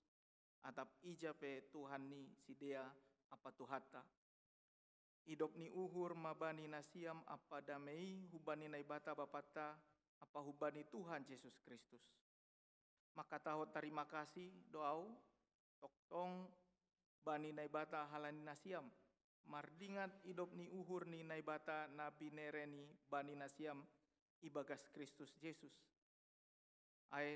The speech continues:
nadop bayak do nasiam ibagas ia pasal haganup ibagas ganup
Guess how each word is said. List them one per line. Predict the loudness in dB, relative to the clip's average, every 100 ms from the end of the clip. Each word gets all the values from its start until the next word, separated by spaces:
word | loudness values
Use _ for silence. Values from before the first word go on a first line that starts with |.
| 2
nadop | 0 4 2 2 -8 -20 -6 2
bayak | 4 6 4 2
do | 4 4 2 0
nasiam | -2 -2 0 2 0 -4 -6
ibagas | 2 4 4 0 -2 -16 -20 _ _ _ -2
ia | 0 2
pasal | 2 0 2 0
haganup | 2 2 2 2 0 -4 -16 -20 _ _ -10
ibagas | 2 4 4 0 4
ganup | 4 4